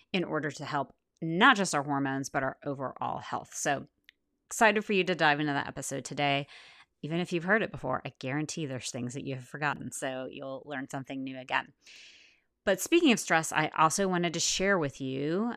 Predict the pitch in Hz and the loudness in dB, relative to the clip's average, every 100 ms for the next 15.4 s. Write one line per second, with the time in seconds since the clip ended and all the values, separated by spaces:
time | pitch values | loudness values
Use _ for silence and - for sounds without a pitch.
0 | - 151 147 147 143 151 156 151 - 147 | -6 -6 -2 -2 -2 -4 -4 -4 -2 -2
1 | 139 135 180 220 247 170 160 160 147 160 | -4 -6 0 4 4 4 2 0 -4 -8
2 | 147 - - - 156 165 170 170 - - | -8 -10 -6 4 4 6 2 0 -4 -2
3 | 147 127 123 123 135 143 - - _ _ | -2 -2 -6 -6 -6 -6 -8 -20 _ _
4 | _ _ _ _ _ 185 180 - 247 226 | _ _ _ _ _ -2 0 4 6 6
5 | 214 - 160 - 151 - 151 139 - 147 | 4 2 2 2 -4 -6 -6 -8 -4 -6
6 | 135 151 139 135 139 - - _ _ _ | -6 -8 -6 -4 -4 -6 -16 _ _ _
7 | _ 220 220 185 170 170 - 143 156 151 | _ 4 4 2 0 -4 -2 -2 -2 -6
8 | - - 208 202 202 165 - 139 143 160 | -8 -2 0 0 0 -2 -4 -6 -10 -8
9 | 147 135 143 143 139 135 - - 143 139 | -8 -6 -6 -6 -8 -10 -12 -12 -8 -2
10 | 147 165 165 147 139 139 143 - _ _ | 0 0 0 2 2 0 -4 -10 _ _
11 | _ _ _ _ _ _ _ 226 175 - | _ _ _ _ _ _ _ 4 4 2
12 | 143 139 143 165 165 - 233 226 214 196 | -2 -2 -2 0 0 2 4 6 4 2
13 | 156 156 143 135 143 131 135 131 131 - | -2 -2 -4 -4 -4 -4 -4 -2 -4 -4
14 | 147 135 135 127 139 135 131 135 135 131 | -6 -4 -6 -6 -8 -10 -12 -16 -10 -8
15 | 135 135 135 139 | -6 -6 -6 -6